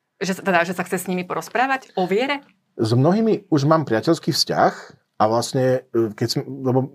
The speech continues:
Speaker 2: o tom sme sa bavili už predtým a keď som hovoril, že či by sme sa o tom porozprávali aj v podcaste, tak nemali s tým problém. E, zaskočení niektorí boli, s ktorým som, je to aj počuť, že keď si s niekým vykám, že ho, že ho nepoznám, tak, takže že,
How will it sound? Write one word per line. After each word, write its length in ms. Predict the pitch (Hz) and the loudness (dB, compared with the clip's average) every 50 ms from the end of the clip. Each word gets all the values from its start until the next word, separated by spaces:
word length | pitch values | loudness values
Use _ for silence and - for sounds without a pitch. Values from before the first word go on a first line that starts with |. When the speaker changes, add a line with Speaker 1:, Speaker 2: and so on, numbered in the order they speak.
| - 143 143 | -12 -14 -12
Speaker 2:
o 120 | - - 135 | -4 0 0
tom 100 | 160 156 | 2 2
sme 160 | 143 156 147 | 2 2 2
sa 80 | - 139 | 0 2
bavili 300 | 127 120 127 143 139 143 | 2 4 4 4 2 2
už 180 | 135 123 - | 0 0 -2
predtým 480 | - - - 85 - _ 127 139 175 170 | -2 -4 -4 -4 -4 _ 0 2 2 2
a 80 | 139 - | 0 -2
keď 100 | - - | -4 -2
som 120 | 139 135 | 2 2
hovoril, 160 | 135 139 139 131 | 4 4 4 4
že 160 | 120 135 131 123 - - - - - - | 4 2 2 0 -4 -12 -20 -20 -18 -4
či 100 | - - | 0 2
by 100 | 143 147 | 2 4
sme 80 | 143 151 | 2 2
sa 140 | - 147 | 2 2
o 80 | 139 135 | 2 2
tom 100 | 156 135 | 2 2
porozprávali 640 | 120 135 135 131 - - 139 135 131 131 131 131 127 | 2 2 2 2 2 2 4 4 4 4 4 2 2
aj 240 | - 107 120 131 123 | 4 4 4 4 2
v 100 | - - | 0 -2
podcaste, 480 | - 98 92 - - 107 113 - - 131 | -6 -6 -4 0 0 0 0 2 0 0
tak 160 | 120 123 101 | 0 0 -2
nemali 260 | 104 117 117 127 131 | -2 -2 0 0 0
s 80 | - - | 0 -2
tým 160 | - 120 98 | -4 -4 -6
problém. 560 | - 87 87 87 104 143 165 190 196 185 - _ - - - - - - - - - - - _ _ | -2 -4 -4 -2 0 2 2 2 0 -2 -6 _ -20 -20 -20 -20 -20 -20 -20 -20 -20 -20 -20 _ _
E, 300 | - 113 117 113 104 104 - _ _ _ _ - | -2 0 0 -2 -4 -6 -12 _ _ _ _ -12
zaskočení 560 | - 95 139 147 - - 185 - 214 196 165 | 0 0 0 2 4 2 2 2 2 2 4
niektorí 320 | 143 143 139 - 185 170 151 | 2 2 2 4 4 4 4
boli, 320 | 117 101 117 135 151 151 | 2 2 2 2 2 2
s 80 | - - | 2 2
ktorým 240 | 143 139 135 127 | 2 2 2 2
som, 400 | - 143 135 135 131 123 120 127 - - 131 131 117 107 - | 2 2 2 2 2 0 -2 -4 -8 -12 -14 -14 -12 -12 -4
je 140 | - 127 123 | -2 0 2
to 80 | 135 147 | 4 2
aj 100 | 127 - | 2 4
počuť, 320 | - 139 139 - 139 123 | 4 2 4 4 2 2
že 140 | 107 113 120 120 | 2 2 0 0
keď 160 | 120 - 131 113 | 2 0 -2 0
si 100 | - 127 | 2 2
s 80 | 110 | 2
niekým 300 | 127 120 113 127 110 98 | 2 0 0 0 -2 0
vykám, 400 | 87 110 107 - 120 107 107 104 | -2 -2 0 2 2 2 0 0
že 80 | 110 110 | -2 -2
ho, 240 | 104 107 107 110 107 | -2 -2 -4 -4 -4
že 80 | 104 | -4
ho 160 | 101 101 101 | -4 -4 -4
nepoznám, 500 | 104 104 104 - 110 107 110 113 113 113 | -4 -4 -4 -4 -6 -4 -2 -2 -2 -2
tak, 240 | 98 - 110 123 120 | 0 2 2 0 2
takže 460 | - 127 117 120 110 123 113 107 - - - - - - - - - | 2 0 0 2 2 0 -2 -2 -4 -12 -20 -20 -20 -20 -20 -20 -16
že, 160 | - - - | -10 -10 -10